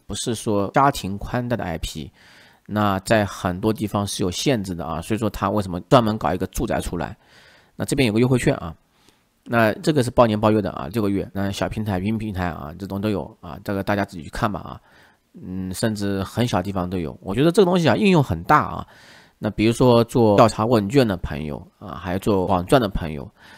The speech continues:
还有做那种啊抢购啊鞋子的朋友，还有这种做这种啊就是挂机网赚的朋友，对吧？都适合啊。也不仅仅是你只能想来用这个跨境电商啊，不是这样子的。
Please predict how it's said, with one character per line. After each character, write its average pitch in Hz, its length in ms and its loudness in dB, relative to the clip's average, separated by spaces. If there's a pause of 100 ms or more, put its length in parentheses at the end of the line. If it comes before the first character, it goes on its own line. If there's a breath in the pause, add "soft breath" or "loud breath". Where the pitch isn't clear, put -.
(140)
还 110 220 0
有 101 140 2
做 113 200 2
那 101 120 0
种 87 320 -4
啊 90 180 -10
抢 90 380 -6
购 143 280 8 (120)
啊 95 180 -10
鞋 95 240 -4
子 170 140 -2
的 123 80 2
朋 76 180 -10
友， 58 180 -14 (560 soft breath)
还 117 200 2
有 117 100 4
这 110 100 -2
种 95 300 -2 (140)
做 104 240 2
这 101 80 -6
种 80 320 -6
啊 82 180 -10
就 - 140 -6
是 101 60 -4
挂 107 220 2
机 110 160 -2
网 82 200 0
赚 131 160 2
的 110 80 0
朋 92 200 -8
友， 82 80 -12 (200)
对 107 80 -10
吧？ 90 180 -8 (240)
都 147 140 2
适 156 120 -4
合 98 140 -6
啊。 - 180 -10 (520 loud breath)
也 - 80 -6
不 - 100 2
仅 165 120 0
仅 147 140 2
是 101 420 0
你 104 400 -2
只 - 200 -8
能 113 180 0
想 101 200 2
来 98 200 2
用 104 260 0
这 95 140 -2
个 65 320 -4
跨 - 180 -2
境 98 140 -2
电 95 160 -2
商 92 340 -4
啊， - 220 -12
不 - 80 -6
是 120 100 -6
这 123 120 -6
样 95 120 -6
子 95 80 -16
的。 101 120 -16